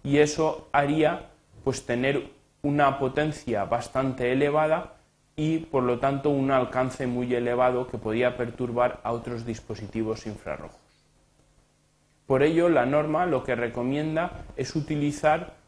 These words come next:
una decodificación denominada de retorno a cero invertida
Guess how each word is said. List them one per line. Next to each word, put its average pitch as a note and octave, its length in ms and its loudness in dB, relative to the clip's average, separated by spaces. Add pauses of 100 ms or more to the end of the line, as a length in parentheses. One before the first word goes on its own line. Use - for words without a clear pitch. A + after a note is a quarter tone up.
una D3+ 300 2
decodificación C3+ 1040 0
denominada A#2+ 640 2
de C3+ 160 0
retorno B2 560 -4
a A#2 80 -2
cero B2 300 -2
invertida G#2 600 -6